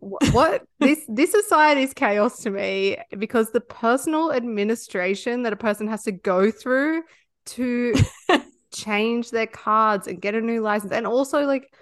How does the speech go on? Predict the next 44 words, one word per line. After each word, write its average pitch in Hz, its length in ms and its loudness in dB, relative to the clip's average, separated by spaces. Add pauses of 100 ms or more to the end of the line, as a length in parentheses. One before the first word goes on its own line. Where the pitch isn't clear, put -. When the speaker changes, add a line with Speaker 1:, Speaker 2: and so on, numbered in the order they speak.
(160)
Speaker 1:
the 240 60 -4
time 240 280 -2
it 240 80 -4
takes 247 220 -2
to - 140 -2
earn 220 140 2
a 214 60 2
thousand 202 560 0
dollars, 247 580 -2 (640)
what 202 340 -6
the 220 100 -2
hell? 202 380 0
Speaker 2:
<laughs> 339 60 8 (260)
Speaker 1:
It, 220 300 -2
that's 254 300 0
an 302 80 2
Speaker 2:
Do - 20 4
you 294 280 4
Speaker 1:
aside. 180 100 -6
Speaker 2:
feel 262 100 4
like 302 220 4
he's 403 200 4
rich? 190 680 -2
Do 240 80 -2
you 240 80 0
feel 233 120 2
like 233 160 4
he's, 269 160 -6
like, 294 160 -4
really 165 400 -6
rich? - 640 -18 (160)
Speaker 1:
Well, 269 100 4
I 277 100 4
feel 277 160 -4
like 440 120 0
he's 269 220 0
young, 202 560 0
which, 214 500 -8
which 220 240 -6
Tara 220 380 4
has 214 160 2
already 196 240 2
pointed 185 340 -4
out. 180 360 0